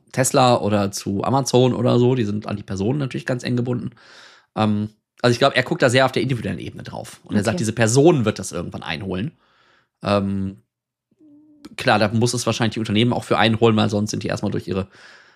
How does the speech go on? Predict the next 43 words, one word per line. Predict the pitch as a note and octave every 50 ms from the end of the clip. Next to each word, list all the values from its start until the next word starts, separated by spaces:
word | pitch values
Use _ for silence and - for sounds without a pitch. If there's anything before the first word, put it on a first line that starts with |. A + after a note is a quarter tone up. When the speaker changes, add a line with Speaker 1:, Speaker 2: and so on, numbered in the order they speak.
| _ _ _ _
Speaker 1:
Besitzanteile | - A2 A2 A2+ A#2 - - G#2+ G#2 - G#2 G#2 G#2 G2+
und | G2 G2
so | G#2
weiter | G2 G2+ G#2+ - -
auch | - - -
wieder | G2+ G#2 G2+ F2+
zumindest | - A2+ G#2 G2+ -
ökonomisch, | A2+ - - A2 A2 A2 G#2+ A2 A2 - - - - -
äh, | G2 F#2+ G2 G2
sehr, | G2 G2 G2+ G#2 G2+ G2 F#2+ F#2+ -
sehr | - G#2+ A2 A2 A2
gut | B2+ A2+
abgesichert, | A2+ G#2+ - - B2 - G#2+ - - E2+ - - _ - - - - - - - - - _ _ _ _ _ _ -
ähm, | - E2 - A#2+ A2+ A#2 - - - _ _ _ _ _ - - -
davor. | - - - - - - - - - _ _ _ _ _
Ja. | - - - _ _ _
Speaker 2:
Mhm. | - F3+ E3 E3
Speaker 1:
Ja, | G#2
das | A2 A2+ G#2+
ist | -
auch | - A#2+
nochmal, | C3+ C3 A2+ A2+ A2
ne, | A2 A2
dieser | A2 G#2+ A2 A2
Punkt, | - - A#2+ A#2+ B2 A#2+
dass, | A2 - - - - -
äh, | - G2 G2 A2
dass, | A2 G2+ - -
dass, | - G#2 A2 -
dass | - G2 G2 -
diese, | - G#2+ G2+ G#2+ G2+ G2 - _ _ _ _ _ _ - - - _ _ -
dass | - G2+
dieser | - A#2 G#2+ G#2+ G2+
Menschenschlag | G#2 G#2+ A2 - - A#2 - A2+ G#2 A2 A#2 A2+ -
ja | A2
gar | F#2+ G2+ G2 G#2
nicht | A2 G#2+ -
von | - G#2 F#2
irgendwelchen | F2 G2+ G2 G2+ G2+ - - D2
Einkommen | F#2 A2 B2 B2 - - A#2+ B2 B2+ B2
oder | G2+ G#2+ A2 G#2+
sowas | G#2+ G#2+ A2 A2 -
lebt, | G#2+ G#2+ A#2 A#2 - - -